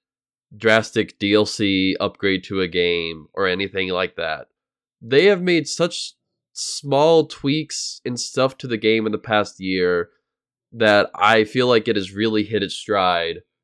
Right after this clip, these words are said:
And, like, it was already a big force in gaming. Like, people have been talking about Fortnite for the past five years, but I think it's really hit, like, its peak. I, I think it has hit the most fun I've had with the game,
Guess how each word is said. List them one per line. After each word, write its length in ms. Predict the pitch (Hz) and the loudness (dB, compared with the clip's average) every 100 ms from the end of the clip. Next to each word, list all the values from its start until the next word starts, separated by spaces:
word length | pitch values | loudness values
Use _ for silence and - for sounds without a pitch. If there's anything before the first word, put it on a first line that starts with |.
| _ - | _ -6
And, 100 | 131 | 2
like, 140 | 143 | 2
it 60 | 185 | 4
was 160 | 233 165 | 2 6
already 640 | 147 131 120 107 92 - _ _ _ - | 6 6 4 2 0 -4 _ _ _ -2
a 120 | 120 | 0
big 240 | 110 123 | 2 0
force 400 | 110 117 110 - | 2 4 4 2
in 100 | 95 | -6
gaming. 400 | 92 90 85 82 | 0 0 0 -6
Like, 240 | 85 87 - _ - | -4 -4 -6 _ -6
people 200 | 143 147 | -2 0
have 80 | 139 | 0
been 100 | 135 | 0
talking 220 | 131 110 | 0 2
about 120 | 107 | 0
Fortnite 340 | 107 95 92 - | 0 -2 -2 -4
for 100 | 95 | -6
the 80 | |
past 280 | 90 92 90 | -4 -2 -2
five 240 | 92 87 87 | -2 -2 -4
years, 340 | 85 85 - _ _ _ _ _ | -6 -6 -10 _ _ _ _ _
but 160 | 113 120 | 0 4
I 120 | 139 | 4
think 280 | 151 170 147 | 4 0 0
it's 160 | 131 104 | -2 0
really 340 | 110 113 104 | 2 4 2
hit, 260 | 110 107 90 | 2 0 2
like, 340 | 92 90 - _ _ _ _ _ - | 0 0 -8 _ _ _ _ _ -6
its 280 | 104 - - - | -6 -6 -18 -18
peak. 340 | - - - - | -18 -18 -12 0
I, 480 | 104 113 104 95 90 _ _ _ - | 4 4 4 0 -6 _ _ _ -2
I 140 | 120 123 | 2 4
think 240 | 143 147 | 4 4
it 100 | 143 | 2
has 160 | 127 - | 2 2
hit 320 | 120 113 _ _ _ _ | 4 2 _ _ _ _
the 120 | - 110 | 0 2
most 280 | 123 131 | 4 2
fun 260 | - 127 135 | 2 4 6
I've 260 | 120 113 127 | 4 2 2
had 260 | 120 123 | 4 4
with 120 | 113 | 0
the 100 | 113 | -6
game, 520 | 101 101 98 92 90 | -2 0 0 -2 -6